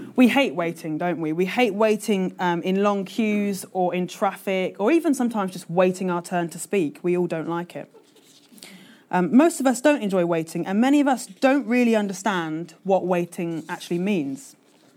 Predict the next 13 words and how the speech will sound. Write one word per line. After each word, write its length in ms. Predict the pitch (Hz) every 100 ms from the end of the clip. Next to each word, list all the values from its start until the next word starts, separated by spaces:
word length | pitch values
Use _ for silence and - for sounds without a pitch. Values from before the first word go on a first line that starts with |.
| _ - _ -
Waiting 300 | 220 240 233
on 140 | 202
God 200 | 190 196
is 160 | 185 185
a 160 | 175 170 - _ _ _ -
massive 540 | 254 294 285 226 -
part 320 | - 196 156
of 100 | 170
the 80 | 175
Christian 480 | - 175 - 165 160
life, 360 | 160 123 -
and 80 | 185
especially 640 | 185 - 233 - 202 190